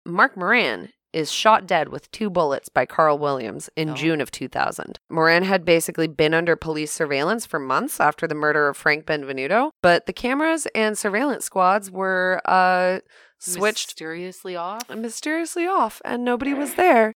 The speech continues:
Speaker 1: hours before
Speaker 2: Carl's
Speaker 1: the murder.
Speaker 2: like, "Hey, I'll give you a hundred bucks each."
Speaker 1: Right. It was basically widely accepted that Williams was claiming retribution for his attempted murder and then also the murder of,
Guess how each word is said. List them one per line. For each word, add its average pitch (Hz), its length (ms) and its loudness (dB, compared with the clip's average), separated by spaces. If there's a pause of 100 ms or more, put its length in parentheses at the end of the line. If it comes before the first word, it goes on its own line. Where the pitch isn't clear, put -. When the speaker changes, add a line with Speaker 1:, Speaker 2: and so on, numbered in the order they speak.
Speaker 1:
hours 202 340 4
before 233 300 0
Speaker 2:
Carl's 214 260 6
Speaker 1:
the 196 60 4
murder. 196 120 6
Speaker 2:
like, 202 80 -8
"Hey, 226 220 6
I'll 202 100 4
give 180 180 -6
you 170 140 0
a 160 60 2
hundred 165 380 -6
bucks - 280 -6
each." - 420 -12
Speaker 1:
Right. - 360 2 (240)
It 226 160 6
was 247 400 6
basically 220 440 4
widely 170 440 4
accepted 143 500 -4
that 156 240 4
Williams 143 540 0
was 139 340 -2 (640)
claiming 180 380 -2
retribution 151 600 -2
for 160 140 -2
his 156 180 0
attempted 143 440 -4
murder 131 420 2
and 147 240 0
then 135 280 -2 (180)
also 165 320 4
the 165 80 -4
murder 151 460 4
of, 143 440 2